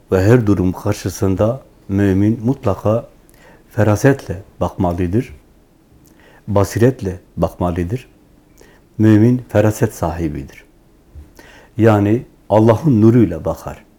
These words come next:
Öyle buyurdu Resulullah Efendimiz. Müminin ferasetine karşı takva sahibi olun. Yani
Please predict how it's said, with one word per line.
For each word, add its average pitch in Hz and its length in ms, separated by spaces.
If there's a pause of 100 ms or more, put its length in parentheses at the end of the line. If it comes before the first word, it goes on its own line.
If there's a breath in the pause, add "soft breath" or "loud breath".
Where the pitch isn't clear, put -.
(180)
Öyle 90 300
buyurdu 85 240
Resulullah 85 320
Efendimiz. 92 480 (1200 loud breath)
Müminin 117 420
ferasetine 107 680
karşı 110 500 (120)
takva 107 320
sahibi 107 480
olun. 78 280 (220)
Yani 98 440